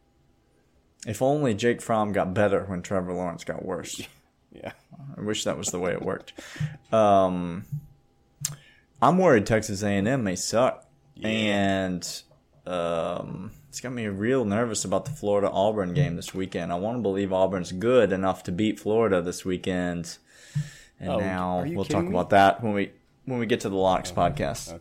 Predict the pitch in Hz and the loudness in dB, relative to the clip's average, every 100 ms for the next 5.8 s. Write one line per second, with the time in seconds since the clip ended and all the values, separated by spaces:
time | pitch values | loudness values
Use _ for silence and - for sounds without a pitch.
0 | 90 87 85 73 - 80 - - - - | -8 -2 -2 -2 -4 -6 -6 -8 -8 -8
1 | - - 104 101 - - - - - 143 | -8 -4 -2 -2 -4 -8 -12 -16 0 2
2 | 170 156 101 95 92 - 143 135 123 123 | 4 4 4 4 2 0 0 0 0 -2
3 | 113 104 - - _ _ - - - 151 | -2 -6 -8 -16 _ _ -10 -10 -10 -10
4 | 147 143 - _ _ - - - _ _ | -10 -10 -16 _ _ -18 -18 -18 _ _
5 | _ - 110 101 117 147 95 | _ -14 -8 -2 4 4 4